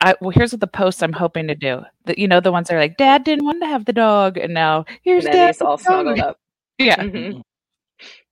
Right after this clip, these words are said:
Speaker 1: That's
Speaker 2: That'll
Speaker 1: gonna happen.
Speaker 2: happen.
Speaker 1: Yep, it will.
Speaker 3: Mm-mm.
Speaker 2: I remember when I got JoJo, I was at a Christmas party, and I saw a picture of her on Facebook, and I showed it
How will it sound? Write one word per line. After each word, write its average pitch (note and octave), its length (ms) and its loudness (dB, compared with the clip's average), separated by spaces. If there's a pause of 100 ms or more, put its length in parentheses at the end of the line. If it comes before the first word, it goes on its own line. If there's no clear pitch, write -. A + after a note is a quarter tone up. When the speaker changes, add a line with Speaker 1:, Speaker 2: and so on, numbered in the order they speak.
Speaker 1:
That's - 120 -10
Speaker 2:
That'll A#3+ 160 -4
Speaker 1:
gonna G3+ 80 -4
happen. C#3 280 -6
Speaker 2:
happen. E3 140 -20 (300)
Speaker 1:
Yep, G#3 200 -6 (260)
it G3+ 60 -8
will. E3+ 280 -8 (380)
Speaker 3:
Mm-mm. A3+ 300 -18 (2000)
Speaker 2:
I E3+ 60 -6
remember F#3 360 -8
when D3 260 -12
I C#3+ 120 -12
got C#3 160 -10
JoJo, C#3+ 540 -12 (120)
I C#3 40 -12
was C#3+ 140 -16
at C#3 140 -8
a C3+ 80 -12
Christmas D#3 380 -16
party, C3+ 560 -14
and C#3 100 -14
I C3+ 120 -12
saw C#3+ 440 -8 (640)
a C#3 60 -18
picture F3+ 360 -6
of D3 140 -4
her C#3+ 160 -8
on C3+ 220 -8
Facebook, C#3+ 480 -10 (320)
and C#3 120 -12
I C3+ 80 -10
showed C3+ 280 -8
it C#3+ 160 -8